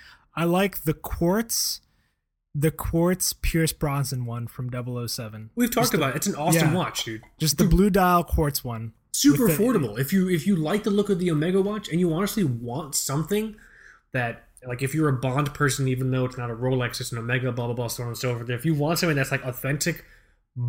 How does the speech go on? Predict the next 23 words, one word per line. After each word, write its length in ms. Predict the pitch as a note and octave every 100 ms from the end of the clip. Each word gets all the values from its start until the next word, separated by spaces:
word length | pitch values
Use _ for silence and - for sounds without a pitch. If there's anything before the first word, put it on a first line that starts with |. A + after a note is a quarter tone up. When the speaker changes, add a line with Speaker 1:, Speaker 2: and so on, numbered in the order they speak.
| A#2+ - _
Speaker 2:
Bond, 480 | A#2 G#2+ B2 F#3 G3+ - _ -
dude, 200 | C#4 E3
get 180 | G3+ G3
one 100 | A3+
of 40 | A#3+
those 120 | -
quartz 300 | - B3 G#3+
Omegas. 280 | B3+ A#3+ D3+
You 100 | A#3
can 160 | D#4
find 400 | E3+ D#3+ B3 D#4
them 140 | F3 C#3
for, 140 | D3+
like, 280 | C3 A#2+ A#2 - D3
I 40 |
think 180 | F#3 B3
between, 340 | G#3 - A3+ D#3+
like, 200 | B2+ -
seventeen 500 | - F3+ G#3 - F3+
and 80 |
nineteen 260 | C3+ E3 G3
hundred 300 | E3+ D#3 B2
bucks, 480 | E3+ C#3 - -